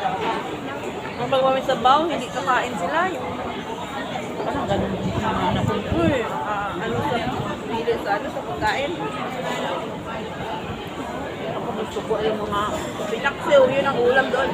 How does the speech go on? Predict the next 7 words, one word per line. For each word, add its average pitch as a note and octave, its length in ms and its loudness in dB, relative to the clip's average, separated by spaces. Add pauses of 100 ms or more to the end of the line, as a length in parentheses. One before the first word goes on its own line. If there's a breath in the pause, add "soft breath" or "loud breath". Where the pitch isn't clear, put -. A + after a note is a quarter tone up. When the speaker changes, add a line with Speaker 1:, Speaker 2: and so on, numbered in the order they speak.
(340)
Speaker 2:
pagkain G#3 400 2
ng G#3+ 160 0
mga G3+ 220 2 (2000)
bukid. G#3 440 0 (500)
Speaker 1:
Pag A3+ 180 -2
mamalingki C4+ 580 2
ako, A#3 340 2